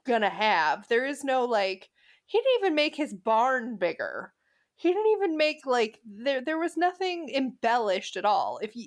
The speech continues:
if he is supposedly this all-powerful character that is gonna be able to build whatever life he wants, why the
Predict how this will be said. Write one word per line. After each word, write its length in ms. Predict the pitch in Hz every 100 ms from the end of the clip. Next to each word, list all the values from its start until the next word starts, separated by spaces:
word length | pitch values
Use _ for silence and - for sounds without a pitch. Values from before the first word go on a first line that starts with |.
| 254
if 100 | 247
he 220 | 311 311
is 140 | 311 -
supposedly 840 | 247 262 269 247 202 190 180 208 _ _ _ -
this 160 | 233 - -
all-powerful 920 | 220 226 226 - 226 214 214 - 202
character 720 | - 208 196 - 196 190 190 _ _ _
that 80 | 208
is 120 | 202
gonna 180 | 214 208
be 100 | 208
able 140 | 208
to 100 | 208
build 400 | 185 220 220 240 208
whatever 340 | 214 196 196
life 260 | 190 202 -
he 100 | 208
wants, 340 | 226 262 233
why 160 | - 539
the 120 | 480